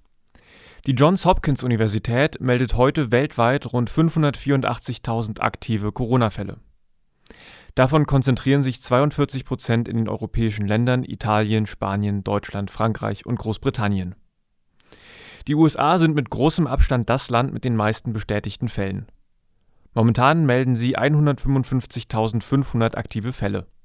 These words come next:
Darauf folgt Italien mit fünfundsiebzigtausendfünfhundert Kranken.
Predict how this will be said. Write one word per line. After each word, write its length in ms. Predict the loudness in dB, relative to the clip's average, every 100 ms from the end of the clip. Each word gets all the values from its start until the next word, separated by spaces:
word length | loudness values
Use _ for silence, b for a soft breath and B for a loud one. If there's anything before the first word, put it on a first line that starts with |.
| _ b b b b b b b 0
Darauf 260 | 2 2
folgt 280 | 2 0 0
Italien 580 | -2 4 4 4 2 0 -4
mit 140 | -2
fünfundsiebzigtausendfünfhundert 1400 | 2 4 2 -2 -8 -4 0 0 0 0 -2 0 0 -2
Kranken. 460 | -4 -4 -4 -8